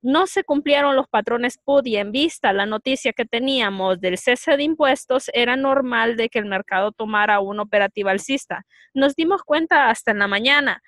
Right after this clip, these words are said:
Por ende, yo no tomé operativas put. Es cierto que estuve tratando de jugar con algunas acciones a la baja, pero la gran tendencia que estaba llevando el mercado me obligó a no poder dar operativas put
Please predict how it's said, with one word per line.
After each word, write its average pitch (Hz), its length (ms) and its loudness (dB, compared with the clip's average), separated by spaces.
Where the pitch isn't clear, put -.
Por 359 180 4
ende, 302 540 0
yo 240 300 0
no 269 160 0
tomé 240 340 0
operativas 220 760 2
put. 294 200 4
Es 233 140 -2
cierto 403 340 2
que 262 100 2
estuve 269 360 4
tratando 240 420 -2
de 247 100 0
jugar 208 320 -2
con 247 180 -2
algunas 214 360 -2
acciones 208 440 -4
a 226 80 2
la 233 120 4
baja, 247 320 4
pero 320 420 6
la 262 300 4
gran 285 280 2
tendencia 330 640 0
que 220 80 -10
estaba 233 300 -4
llevando 269 440 0
el 196 80 -4
mercado 311 540 0
me 269 160 -2
obligó 226 640 -2
a 240 100 -4
no 247 160 0
poder 262 440 2
dar 254 200 2
operativas 226 680 -2
put 285 240 -2